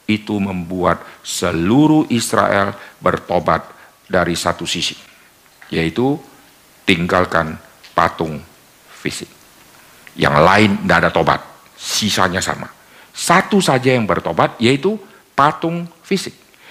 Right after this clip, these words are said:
Maka sampai ke P B, saudara baca dari halaman pertama Matius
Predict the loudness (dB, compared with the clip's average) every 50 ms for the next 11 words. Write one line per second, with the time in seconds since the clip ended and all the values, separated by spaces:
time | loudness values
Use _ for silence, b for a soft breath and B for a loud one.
0 | B B B 2 4 4 4 2 -2 -2 -2 -2 -2 -4 -4 -2 -2 -2 -2 -2
1 | -4 -10 -10 -10 _ 0 2 2 2 0 0 -2 -2 -2 -2 -2 -4 -4 -4 -4
2 | -2 0 0 0 0 0 -2 0 0 2 0 0 -2 -2 -2 -4 -6 -6 -4 -2
3 | -2 -2 -2 -2 -4 -4 -2 -4 -4 0 -2 -2 0 0 -2 -2 -2 -4 -4 -8
4 | -10 -10